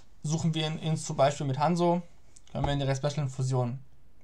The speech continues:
Ne? Der, der Special Summon-Effekt ist insofern super. Wir können ihn mit, äh, Tobari specialen, wir können ihn mit Meisen specialen. Äh, und kriegen eine Recovery.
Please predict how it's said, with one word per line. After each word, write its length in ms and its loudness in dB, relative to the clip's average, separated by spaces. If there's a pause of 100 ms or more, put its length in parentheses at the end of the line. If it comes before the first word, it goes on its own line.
(160)
Ne? 360 2 (1120)
Der, 640 8
der 480 4 (520)
Special 200 0
Summon-Effekt 500 4
ist 120 -6
insofern 400 -2
super. 340 0 (360)
Wir 100 -8
können 160 2
ihn 80 2
mit, 160 -2
äh, 340 4
Tobari 380 10
specialen, 400 2
wir 80 -2
können 200 2
ihn 140 0
mit 520 2
Meisen 300 8
specialen. 520 0 (1500)
Äh, 60 6
und 360 6
kriegen 200 0
eine 100 4
Recovery. 520 2